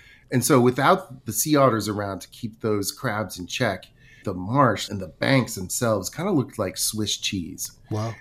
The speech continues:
Speaker 1: And they were very unstable, and it was causing a lot of this erosion in the estuary.
Speaker 2: So what happened to the marsh when the otters came back?
Speaker 1: When the otters came back,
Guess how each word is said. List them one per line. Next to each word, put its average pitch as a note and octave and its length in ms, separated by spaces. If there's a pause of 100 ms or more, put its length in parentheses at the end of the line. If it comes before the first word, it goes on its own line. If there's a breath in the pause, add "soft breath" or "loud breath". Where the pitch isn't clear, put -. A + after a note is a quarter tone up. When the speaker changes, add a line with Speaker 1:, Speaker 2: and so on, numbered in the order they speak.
(140)
Speaker 1:
And G#2+ 640
they A#2 160
were G#2+ 140
very C#3+ 300
unstable, F#2+ 800 (500 soft breath)
and G#2+ 600
it A#2 80
was A2+ 180
causing B2 600
a G2+ 80
lot G#2+ 220
of G2 80
this F#2+ 220
erosion F2+ 800
in G2 120
the F2 120
estuary. D#2+ 720 (160)
Speaker 2:
So B2+ 380
what B2+ 240
happened C#3 300
to B2+ 60
the B2 60
marsh C3 340
when A#2+ 120
the A#2 80
otters B2 280
came G#2 200
back? C#3 400 (340)
Speaker 1:
When D#3+ 180
the D#3+ 120
otters A3 340
came E3+ 240
back, C3 480